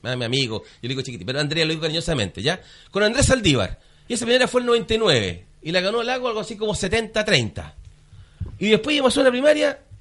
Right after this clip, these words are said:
con la, con la presidenta Bachelet y Soledad Alvear.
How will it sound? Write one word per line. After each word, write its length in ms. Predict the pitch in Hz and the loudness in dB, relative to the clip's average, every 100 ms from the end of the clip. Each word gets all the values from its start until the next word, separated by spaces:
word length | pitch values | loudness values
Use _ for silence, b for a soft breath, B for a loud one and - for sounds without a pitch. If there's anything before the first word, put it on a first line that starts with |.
| _ | _
con 140 | - 180 | -8 -4
la, 100 | 170 - 143 - - 165 160 - | -6 -8 -16 -16 -8 -6 -6 -6
con 100 | - | -2
la 80 | 165 | 0
presidenta 460 | 151 - 202 - 202 | 0 -2 -2 2 2
Bachelet 680 | 185 175 185 240 254 240 - | 2 2 0 0 -2 -6 -8
y 160 | 165 | -6
Soledad 300 | 151 165 175 | -2 0 2
Alvear. 460 | 185 165 113 76 | 2 2 0 -2